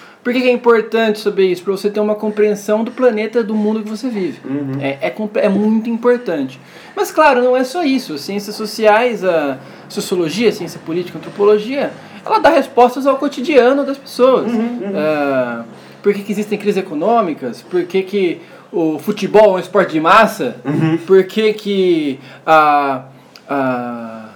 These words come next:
Speaker 2: Por que,
Speaker 1: as
Speaker 2: por exemplo, tá tendo essa onda conservadora tão forte hoje em dia?
Speaker 1: Exatamente,
Speaker 2: Por que que é tão
Speaker 1: exatamente.
Speaker 2: difícil conversar com homens sobre masculinidade tóxica e machismo ao
Speaker 1: Nossa,
Speaker 2: mesmo tempo?
Speaker 1: você tá colocando melhor que eu aí, essa
Speaker 2: <laughs> Não, porque assim, eu tô achando, eu achei muito legal essa sua fala, eu achei até poética,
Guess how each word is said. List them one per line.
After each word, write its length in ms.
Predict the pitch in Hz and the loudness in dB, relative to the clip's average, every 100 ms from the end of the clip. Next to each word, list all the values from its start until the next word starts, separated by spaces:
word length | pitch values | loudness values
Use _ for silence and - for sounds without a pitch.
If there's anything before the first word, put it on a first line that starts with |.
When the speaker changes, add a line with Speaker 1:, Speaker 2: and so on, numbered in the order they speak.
| - | -6
Speaker 2:
Por 80 | 208 | 0
que, 80 | 196 | 0
Speaker 1:
as 160 | 170 - | 0 -4
Speaker 2:
por 120 | 165 | -2
exemplo, 180 | 165 160 | -2 -2
tá 80 | 165 | -4
tendo 160 | 160 | -4
essa 160 | 147 156 | -6 -4
onda 220 | 156 165 | -4 -6
conservadora 540 | 156 156 160 139 160 156 | -6 -8 -6 -6 -4 -4
tão 180 | 160 139 | -4 -6
forte 420 | - 156 160 165 | -2 0 0 -2
hoje 120 | 143 | -6
em 20 | 139 | 2
dia? 100 | 156 | 4
Speaker 1:
Exatamente, 720 | 165 170 165 175 165 147 131 | 4 2 0 0 0 -2 -2
Speaker 2:
Por 80 | 160 | -2
que 80 | 185 | -2
que 80 | |
é 40 | 185 | 0
tão 120 | 135 | 0
Speaker 1:
exatamente. 160 | - 165 | 0 -2
Speaker 2:
difícil 240 | 135 117 | -4 -6
conversar 480 | 170 165 156 - 156 - | -4 -4 -4 -2 -4 -2
com 120 | 165 | -4
homens 340 | 151 170 165 - | -2 -2 -2 -6
sobre 200 | 160 160 | -8 -8
masculinidade 760 | 151 135 139 165 165 156 147 | -8 -6 -6 -2 -2 -2 -4
tóxica 600 | - 175 175 - - 160 - | 0 0 0 -8 -4 -4 2
e 140 | 233 | 4
machismo 480 | 214 - - 180 220 | 4 0 -6 -4 0
ao 60 | 262 | 2
Speaker 1:
Nossa, 340 | 262 214 - | 2 0 0
Speaker 2:
mesmo 160 | 208 175 | 0 2
tempo? 120 | 233 | 0
Speaker 1:
você 60 | 240 | 0
tá 20 | 233 | 0
colocando 400 | 240 226 240 226 | -2 0 -2 0
melhor 280 | 214 214 | 2 2
que 180 | 214 262 | 2 -4
eu 160 | 165 156 | -2 -2
aí, 180 | 175 160 | 0 0
essa 200 | 170 370 370 247 233 254 | 2 4 4 4 2 2
Speaker 2:
<laughs> 480 | - 254 - - - | 4 2 0 -12 0
Não, 120 | 349 359 | 2 2
porque 160 | 294 | 0
assim, 140 | 285 269 | -2 0
eu 100 | 247 | 0
tô 80 | 247 | 2
achando, 280 | 254 233 233 | 0 0 2
eu 160 | 214 | 2
achei 180 | 220 262 | 2 0
muito 200 | 240 311 | -2 0
legal 240 | 311 233 | 0 0
essa 140 | 247 214 | 0 -2
sua 180 | 254 220 | -2 -2
fala, 380 | - 196 277 | 0 0 2
eu 40 | 143 | 0
achei 180 | 139 185 | 0 -2
até 140 | 240 | -2
poética, 600 | 240 202 233 285 - - | 2 2 2 -2 -4 -4